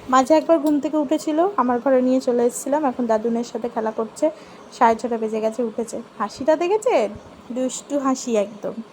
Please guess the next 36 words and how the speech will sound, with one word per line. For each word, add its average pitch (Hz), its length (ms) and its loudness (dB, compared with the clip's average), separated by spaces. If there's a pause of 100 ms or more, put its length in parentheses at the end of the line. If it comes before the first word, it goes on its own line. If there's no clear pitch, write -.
(1040)
আর 196 100 -4
দাদুন 226 360 0
কখন 277 360 2
থেকে 302 180 -2
ওয়েট 233 340 2
করে 269 160 0
বসে 233 300 -2
আছে 226 240 -4
যে 220 100 -8
দাদুভাই 233 460 0
কখন 247 320 -2
উঠবে 247 280 0
আর 320 80 6
গাড়িটা 226 360 0
নিয়ে 240 140 0
ঘুরতে 220 340 -6
যাবে, 208 200 -2
কিন্তু 254 180 -2
বাইরে 254 260 4
বৃষ্টি 247 360 -4
হচ্ছে 240 220 -2
তাই 240 140 -2
যেতে 233 220 -2
পারলো 220 300 0
না। 214 120 -4 (680)
কখন 311 300 0
থেকে 302 160 0
বলছে, 220 260 -2
"এখন 339 380 -2
কখন 294 280 2
উঠবে, 214 340 -6
কখন 339 340 2
উঠবে?" 220 420 -4
এখনও 403 360 -4
ঘুমাচ্ছে 349 420 -2
কেন? 226 300 -4